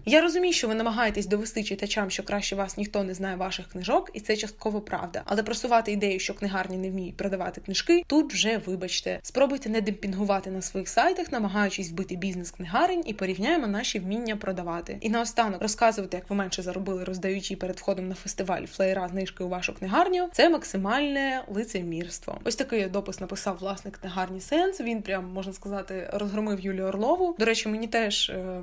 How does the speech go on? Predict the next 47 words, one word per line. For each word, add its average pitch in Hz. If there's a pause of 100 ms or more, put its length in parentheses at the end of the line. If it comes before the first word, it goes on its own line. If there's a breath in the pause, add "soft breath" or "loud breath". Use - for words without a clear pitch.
перед, 196
е, 190
входом 196
на 214
книжковий 233
арсенал, 247
е, 202
вручили 202
флаєр, 214
е, 185
на 190
десятивідсоткову 208
знижку 196
до 190
книгарні 190
"Віват", 269
яка 254
там 214
на 208
Подолі 208
знаходиться. 196
Тому, 294
в 320
принципі, 233
він 208
був, 202
е, 185 (180)
правий, 208
і 190
для 185
мене 202
це 208
теж 220
було 196
трохи 190
крінж 247
і 233
трохи 202
дивно, 240
навіщо 208
роздавати 190
флаєра 185
до 196
своєї 208
книгарні, 214
коли, 196
ну, 175